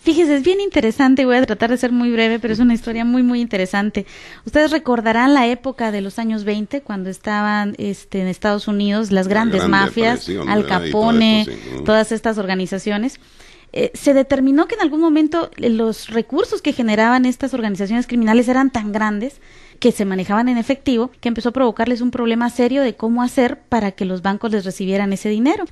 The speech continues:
Speaker 1: De pronto, pues, surge una cadena de lavanderías,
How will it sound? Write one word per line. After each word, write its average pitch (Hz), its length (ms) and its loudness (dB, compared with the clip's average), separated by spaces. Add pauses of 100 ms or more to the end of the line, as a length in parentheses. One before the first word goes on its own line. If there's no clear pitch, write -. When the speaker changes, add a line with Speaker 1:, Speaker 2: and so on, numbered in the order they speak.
Speaker 1:
De 262 80 2
pronto, 302 460 2
pues, 269 140 0
surge 269 320 -2
una 254 240 2
cadena 233 420 2
de 220 100 -2
lavanderías, 202 1000 -2